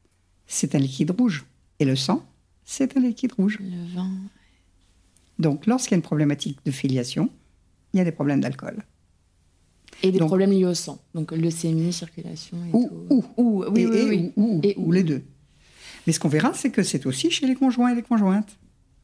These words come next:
Speaker 1: On va retrouver la même chose chez l'autre.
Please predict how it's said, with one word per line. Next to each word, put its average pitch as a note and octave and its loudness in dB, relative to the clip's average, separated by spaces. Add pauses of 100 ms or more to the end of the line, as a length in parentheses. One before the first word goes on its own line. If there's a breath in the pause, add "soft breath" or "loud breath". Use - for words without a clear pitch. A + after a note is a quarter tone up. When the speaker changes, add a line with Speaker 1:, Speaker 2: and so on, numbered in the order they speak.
(800)
Speaker 1:
On F3 0
va D#3 2
retrouver D#3+ 0
la A3 2
même F#3 2
chose - -12 (760)
chez - -2
l'autre. - -6